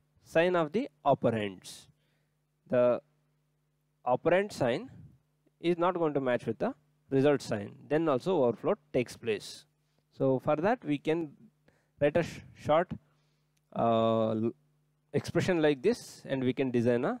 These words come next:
logic for this. On this, uh, circuit detection of overflow is no more much discussion in this module. We'll see the same in the next. First, uh, next see how to find the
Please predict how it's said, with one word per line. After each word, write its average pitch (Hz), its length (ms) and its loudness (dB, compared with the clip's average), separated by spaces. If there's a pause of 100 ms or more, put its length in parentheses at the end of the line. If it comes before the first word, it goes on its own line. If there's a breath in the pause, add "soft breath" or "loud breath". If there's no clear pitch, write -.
logic 120 380 0
for 117 160 -4
this. 104 360 -8 (160)
On 139 220 -2
this, 185 260 -2 (480 soft breath)
uh, 117 240 2
circuit 143 420 -2 (280)
detection 147 560 -2
of 147 220 0
overflow 143 720 2
is 143 160 -4
no 123 420 -4
more 170 240 0
much 151 360 -4
discussion 156 580 -2 (500)
in 120 320 -4
this 147 200 -2
module. 135 340 0 (120)
We'll 143 300 0
see 156 220 -2
the 151 160 0
same 123 280 -2
in 113 120 -6
the 196 100 -2 (180)
next. - 360 -8 (2750 soft breath)
First, 220 300 2
uh, 160 80 -4
next 165 360 0
see 139 400 2
how - 600 -2
to 240 100 0
find 135 320 0
the 196 220 2